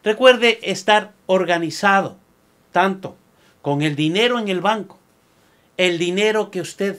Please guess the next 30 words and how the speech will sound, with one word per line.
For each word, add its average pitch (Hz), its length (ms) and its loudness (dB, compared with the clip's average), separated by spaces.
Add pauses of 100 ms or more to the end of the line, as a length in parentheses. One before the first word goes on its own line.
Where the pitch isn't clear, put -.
(140)
obtenga 175 720 -4 (280)
de 110 120 -12
sus 139 240 -12
ganancias, 175 580 -2
de 131 100 -6
su 180 160 -10
trabajo, 202 420 -4
usted 180 260 -6
lo 160 140 -6
puede 175 320 -6 (380)
trasladar 156 840 0 (440)
como 127 220 -8
una 190 220 -4
transferencia 208 920 -4 (280)
a 151 160 0
una 190 340 0
cuenta 175 480 -2
personal, 131 600 -10 (100)
para 117 200 -8
que 123 120 -10
no 180 180 -2
existan 202 640 -6 (200)
tergiversaciones 185 1120 -6 (320)
en 160 280 0
los 135 220 -6
gastos 160 520 0
que 127 140 -10
no 151 160 -6
son 180 340 -4 (440)
ordinarios 151 1000 -2